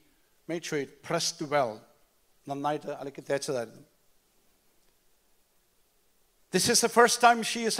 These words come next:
actually standing in front of such a big crowd in her life. They all gave a big applause as she was coming to the stage. She came, she embraced her son.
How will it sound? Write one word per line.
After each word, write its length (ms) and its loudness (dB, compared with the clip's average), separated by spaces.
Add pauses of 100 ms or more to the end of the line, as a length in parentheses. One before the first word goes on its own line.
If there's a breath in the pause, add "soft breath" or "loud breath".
actually 400 -4
standing 360 2
in 100 -4 (100)
front 180 -4
of 60 -6 (120)
such 160 -10
a 80 -4
big 200 -8 (140)
crowd 340 -8 (320)
in 140 -8
her 60 -6
life. 380 -8 (1500)
They 180 2
all 160 6
gave 200 -8
a 160 -6
big 80 0
applause 540 2 (760)
as 140 -10
she 160 -8
was 100 -6 (100)
coming 340 -6
to 80 -8
the 200 -10
stage. 320 -12 (1300 soft breath)
She 120 -6
came, 300 2
she 160 -6
embraced 500 2
her 160 2 (120)
son. 160 4